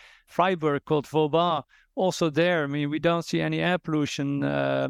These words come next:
or low, much lower air pollution levels. Uh, in this way, you've got this kind of solutions that actually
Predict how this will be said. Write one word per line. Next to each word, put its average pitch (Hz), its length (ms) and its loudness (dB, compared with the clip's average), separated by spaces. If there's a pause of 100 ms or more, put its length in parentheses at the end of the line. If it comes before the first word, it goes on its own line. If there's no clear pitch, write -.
(100)
or 147 180 0
low, 151 220 2
much 156 340 -4
lower 160 300 2
air 156 160 -4
pollution 147 480 -4
levels. 139 500 -2 (400)
Uh, 160 300 -2
in 202 140 -2
this 240 260 0
way, 208 160 2
you've 185 240 -2
got 208 140 0
this 180 140 -2
kind 185 220 0
of 160 80 -6
solutions 180 680 0
that 160 120 0
actually 170 480 0